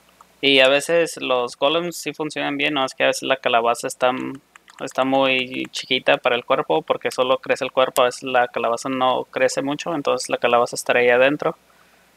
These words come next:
Entonces se puede mirar raro, pero sí funciona igual. Y lo mismo con los barcos, los barcos también pueden, pueden spawnear de un tamaño muy chiquito como este.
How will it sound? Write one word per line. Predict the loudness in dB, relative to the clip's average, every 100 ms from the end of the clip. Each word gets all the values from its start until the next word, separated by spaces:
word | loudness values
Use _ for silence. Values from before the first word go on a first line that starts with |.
| _ _ _ _
Entonces | -6 0 0 0 -4
se | -2
puede | 2 2
mirar | 2 4
raro, | 4 4
pero | 0 -4
sí | -4 -10
funciona | -10 -10 -8 -6
igual. | -4 -6 -8 _ _ _ _ _ _ _ -20 _ -2
Y | 2
lo | 2
mismo | 2 0 -2
con | 0
los | 0
barcos, | 4 4 4 -2
los | -2
barcos | 0 -2 -4 -8
también | -6 -8
pueden, | -4 -2 -2 -4 -8 -12 -16 _ _ _ _ _ _ _
pueden | 0 0 0
spawnear | -2 -2 -2 -2
de | -2
un | -2
tamaño | 0 0 0
muy | -2 -4
chiquito | -6 -4 -2 0
como | 0 0
este. | -2 -2 -4 -4